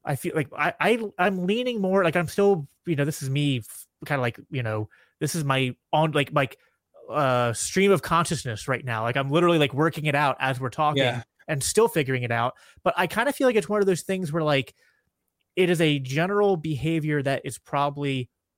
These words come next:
Speaker 1: wrong for most people, but it doesn't mean
Speaker 2: Unless
Speaker 1: it's
Speaker 2: the
Speaker 1: universally wrong for everyone, I guess is where I'm, like, is where I kinda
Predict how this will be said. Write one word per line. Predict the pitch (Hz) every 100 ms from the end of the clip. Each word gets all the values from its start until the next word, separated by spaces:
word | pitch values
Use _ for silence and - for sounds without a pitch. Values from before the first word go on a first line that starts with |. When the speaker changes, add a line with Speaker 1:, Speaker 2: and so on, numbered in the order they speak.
| -
Speaker 1:
wrong | 135 139 135 135
for | - 135 117
most | 117 127 135 - - _ _ _
people, | - 127 - - _ _ _ _ _ _ _ _ - _
but | 156 139
it |
doesn't | 151 139
mean | 165 214
Speaker 2:
Unless | -
Speaker 1:
it's | -
Speaker 2:
the |
Speaker 1:
universally | - 143 151 147 143 135
wrong | 120 135 135 127 123 120 _ _ _
for | - 135 127 120 113 _ _ _ _ -
everyone, | 165 131 120 - - 175 - _ _ -
I | 147
guess | 156 -
is | 143
where | 156
I'm, | 135 139 127
like, | 151 139
is | 139
where | 139 156
I | 143 127
kinda | - 131 117